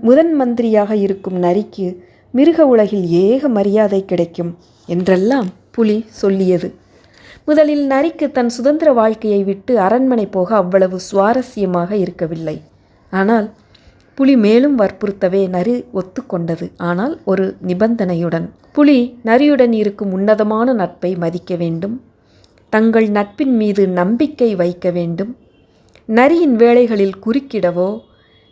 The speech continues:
நரியை தவறாக புரிந்து கொண்டு தண்டிக்கவோ கூடாது என்றெல்லாம் நிபந்தனை விதித்தது. புலியும் சம்மதித்தவுடன் இருவரும்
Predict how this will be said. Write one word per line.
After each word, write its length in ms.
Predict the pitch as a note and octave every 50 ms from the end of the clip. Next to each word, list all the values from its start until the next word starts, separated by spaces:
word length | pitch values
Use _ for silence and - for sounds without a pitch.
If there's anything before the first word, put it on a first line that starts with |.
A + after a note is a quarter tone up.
| - A#3
நரியை 360 | A3+ A#3 C4 D4+ D#4 D4 B3 -
தவறாக 500 | - G#3 G3 G#3+ A#3 C4 D4 D#4 E4+ E4+
புரிந்து 380 | E4+ C#4 B3+ B3+ B3 A#3 A3+ G#3+
கொண்டு 240 | A3 G3+ G3 G3 E3+
தண்டிக்கவோ 680 | D#3 F3+ F#3 G#3 A3+ C4 B3+ - - G#3 F3 F3+ F#3+ G3 G3
கூடாது 520 | - F3+ F3+ F3+ F3 F3+ F3 E3 F3 G3+ A#3+ C#4 - _ _ _ _ _ _ _ _ _ -
என்றெல்லாம் 640 | G3 F#3+ F3+ F#3 G3 F3+ F3+ F#3+ A3+ C4+ B3+ F#3 F#3 - - -
நிபந்தனை 600 | F#3 F#3 F#3 G3+ A3 G#3+ G#3 F#3+ F3 F3 F3+ G#3+ G#3+
விதித்தது. 560 | F#3 F3 F3 E3+ E3 - - F3 E3 F3 - - _ _ _ _ _ _ _ _ _ _ _ _ -
புலியும் 360 | E4+ E4+ F4+ E4+ E4 D#4+ D#4+
சம்மதித்தவுடன் 800 | D#4+ - A3+ A3+ B3+ C4+ B3+ A#3 B3 - A3+ G3+ G3 G#3+ A#3 A#3 G#3
இருவரும் 460 | G#3+ B3 C#4 C#4+ C#4+ C4 A3+ A#3 B3